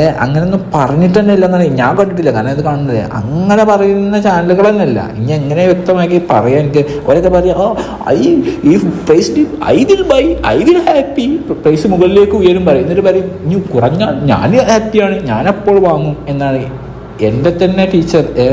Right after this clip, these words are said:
ഞാൻ വളരെ ബഹുമാനിക്കുന്ന ഒരാളാണ്, <laughs> അയാൾ, അയാൾ, അയാൾ ഭയങ്കര നോളജ് ആയിട്ട് അയാൾ തന്നെ ഇതിലേക്ക് ഈ ഒരു, ഈ ട്രിക്ക് എനിക്ക്, ആ പേര് ഞാൻ പറയുന്നില്ല, ഈ ട്രിക്ക് എനിക്ക്, അതായത് വർഷങ്ങൾക്ക് മുമ്പേ എന്നെ ചിന്തിപ്പിച്ച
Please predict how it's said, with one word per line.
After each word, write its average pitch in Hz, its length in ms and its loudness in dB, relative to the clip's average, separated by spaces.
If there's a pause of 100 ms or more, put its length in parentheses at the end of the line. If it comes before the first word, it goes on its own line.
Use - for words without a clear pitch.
(140)
ഞാൻ 123 160 0
വളരെ 131 240 4
ബഹുമാനിക്കുന്ന 139 580 0
ഒരാളാണ്, 117 340 2
<laughs> 175 320 2
അയാൾ, 135 200 2 (580)
അയാൾ, 123 180 4 (160)
അയാൾ 110 220 0
ഭയങ്കര 135 260 2 (160)
നോളജ് 113 300 2
ആയിട്ട് 107 160 -2
അയാൾ 123 240 0
തന്നെ 139 240 -2
ഇതിലേക്ക് 127 480 0 (480)
ഈ 180 100 6
ഒരു, 180 100 2 (920)
ഈ - 20 8 (160)
ട്രിക്ക് 175 440 -2
എനിക്ക്, 156 320 -2
ആ 139 40 2 (120)
പേര് 143 200 4
ഞാൻ 156 120 -2
പറയുന്നില്ല, 110 340 -2 (160)
ഈ - 20 2 (140)
ട്രിക്ക് - 360 0 (100)
എനിക്ക്, 156 260 0
അതായത് 135 280 4 (920)
വർഷങ്ങൾക്ക് 143 520 2
മുമ്പേ 117 240 2 (220)
എന്നെ 143 140 4 (100)
ചിന്തിപ്പിച്ച 165 420 2